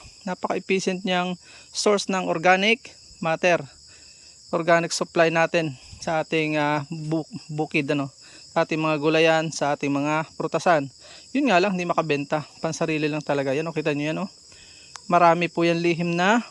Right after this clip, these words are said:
bunga. Pasyalan po natin, tingnan po natin, o. Makikita nyo po yan. Pakita ko sa inyo yung bunga niya, no. May mga bubuyog yun, no? Kita nyo? Bubuyog na lumipad.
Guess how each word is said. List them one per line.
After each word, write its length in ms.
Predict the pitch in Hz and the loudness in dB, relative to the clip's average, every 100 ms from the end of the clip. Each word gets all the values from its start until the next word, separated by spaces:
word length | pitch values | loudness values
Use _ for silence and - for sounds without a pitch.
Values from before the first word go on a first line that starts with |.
| - - | -12 -6
bunga. 320 | 151 156 147 | -2 -2 -2
Pasyalan 320 | 135 165 147 | -4 -2 -2
po 160 | - 147 | 0 -2
natin, 240 | 139 139 | -2 -4
tingnan 240 | 147 143 | -2 -2
po 80 | 143 | -2
natin, 400 | 135 135 131 127 | -2 -2 -4 -6
o. 20 | 127 - - - - - - | -10 -16 -20 -20 -20 -12 -4
Makikita 480 | 151 156 165 160 151 | -2 -2 -2 -2 -2
nyo 80 | |
po 160 | 147 151 | -2 0
yan. 160 | 139 139 | -2 0
Pakita 240 | 151 151 | -4 -4
ko 80 | 143 | -4
sa 160 | 156 | 0
inyo 160 | 151 147 | 0 0
yung 80 | 143 | 0
bunga 240 | 139 143 | 0 2
niya, 160 | 139 135 | 2 0
no. 160 | 131 120 - - - - - - - - - - - - - - - - | -2 -8 -16 -20 -20 -20 -20 -20 -20 -20 -20 -20 -20 -20 -20 -20 -20 -2
May 240 | 208 254 269 | 6 8 8
mga 480 | 262 254 262 254 | 8 6 6 6
bubuyog 360 | 233 214 247 233 | 4 2 2 6
yun, 120 | 269 | 6
no? 80 | 180 | 6
Kita 160 | 175 180 | 2 2
nyo? 240 | 202 233 | 0 0
Bubuyog 440 | 175 170 185 185 | 0 2 4 4
na 120 | 175 185 | 4 2
lumipad. 440 | 180 190 226 240 | 2 4 6 4